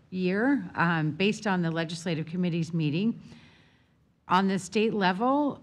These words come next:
the highlights include electric transit vehicle infrastructure, maintaining and enhancing our regional T D Tampa Bay program,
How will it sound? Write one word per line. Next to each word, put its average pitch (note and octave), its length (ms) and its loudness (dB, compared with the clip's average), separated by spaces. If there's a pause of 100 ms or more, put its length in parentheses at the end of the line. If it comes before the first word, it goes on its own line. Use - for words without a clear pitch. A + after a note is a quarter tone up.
the E3+ 360 2
highlights F#3+ 580 0
include F#3+ 760 0
electric F#3 460 -4
transit F3 400 -2
vehicle G#3+ 420 -2
infrastructure, A3 880 -2 (640)
maintaining G3 600 2
and F3+ 100 2
enhancing F#3+ 840 0
our E3 480 0
regional G3 500 0
T G3+ 220 -4
D F#3+ 140 2
Tampa E3+ 380 0
Bay D#3+ 340 2
program, G3+ 840 -2